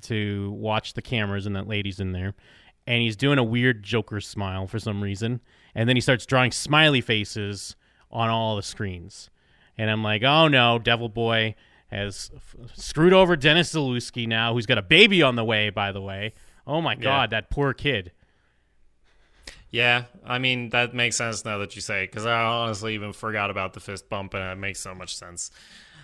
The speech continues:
Speaker 2: uh, now that you mention it. And then he goes in the second time, and of course he's drawing, but this time it's X's.
Speaker 1: Yes.
Speaker 2: Uh, this is basically triggered by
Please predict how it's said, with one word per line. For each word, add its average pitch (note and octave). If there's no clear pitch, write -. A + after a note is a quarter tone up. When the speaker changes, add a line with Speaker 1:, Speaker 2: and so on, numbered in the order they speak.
Speaker 2:
uh, F2
now F2+
that F2
you G2
mention F#2
it. -
And A2+
then G#2+
he A2
goes A2+
in A2
the G#2
second C3+
time, B2
and G2+
of -
course G2+
he's F#2+
drawing, A2
but F#2+
this D3+
time E3+
it's E3+
X's. F#2
Speaker 1:
Yes. G#2
Speaker 2:
Uh, G2+
this A#2+
is A#2
basically A#2
triggered G2+
by G2